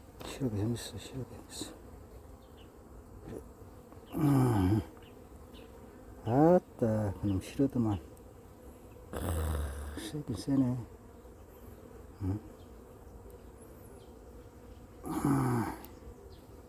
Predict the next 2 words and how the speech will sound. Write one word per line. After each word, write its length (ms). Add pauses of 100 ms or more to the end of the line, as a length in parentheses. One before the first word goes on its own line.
(600)
아따. 600 (3000)
아이고, 720